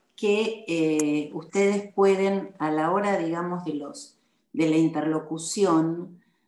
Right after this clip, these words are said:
eh, vamos a poder no solamente escribir las preguntas, sino alguien, digamos, se puede pedir la palabra también y conversamos, ¿eh?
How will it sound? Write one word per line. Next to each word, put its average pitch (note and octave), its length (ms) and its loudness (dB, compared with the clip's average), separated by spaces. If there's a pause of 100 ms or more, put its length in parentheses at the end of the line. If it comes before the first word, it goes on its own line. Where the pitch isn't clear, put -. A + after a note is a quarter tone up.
(240)
eh, D#3 180 0
vamos G3+ 420 -2
a F3 140 -4
poder D#3+ 340 -2
no F#3 160 -2
solamente F3+ 640 -2
escribir F3 640 -2
las D3 200 -2
preguntas, E3 800 -4
sino F3 420 -6
alguien, F#3+ 400 0
digamos, D#3+ 280 -4
se F4+ 80 -10
puede F3+ 300 -4
pedir F3 280 -6
la E3+ 200 -4
palabra E3 600 -2
también E3 680 -4
y D3+ 100 -10
conversamos, D3 1040 -6
¿eh? F3+ 260 -8